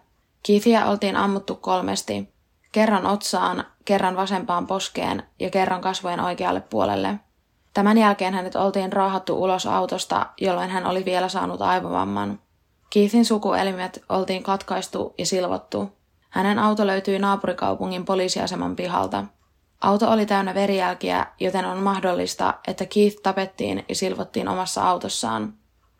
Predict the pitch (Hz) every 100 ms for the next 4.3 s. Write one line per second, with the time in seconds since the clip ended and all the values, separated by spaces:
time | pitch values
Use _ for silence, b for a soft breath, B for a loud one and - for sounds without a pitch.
0 | _ - 185 220 233 208 - 202 214 208
1 | 202 190 185 196 196 185 180 180 185 -
2 | 190 196 196 185 190 185 196 190 190 190
3 | - 190 196 - 196 190 180 185 185 180
4 | 185 180